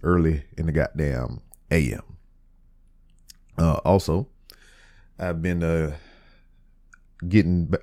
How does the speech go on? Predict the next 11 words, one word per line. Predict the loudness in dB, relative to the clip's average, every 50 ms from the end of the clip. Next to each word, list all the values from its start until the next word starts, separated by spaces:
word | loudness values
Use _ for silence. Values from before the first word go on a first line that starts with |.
| -6 -6 -2
into | -2 -2 2 2 2
these, | 4 4 4 4 4 2
el-, | 0 -2 -4 -10 -16 -6 0
not | 2 2 2 4 4
back, | 2 2 2 0 0
getting | 0 0 0 2 -2
into | -2 0 0 0 0 0 -2
these | -2 -2 -2 0 0
electronics | 0 -2 -2 -4 -6 -6 -6 -6 -4 -4 -6 -8 -10
or | -8
whatever. | -6 -4 -4 -4 -4 -4 -6 -8 -10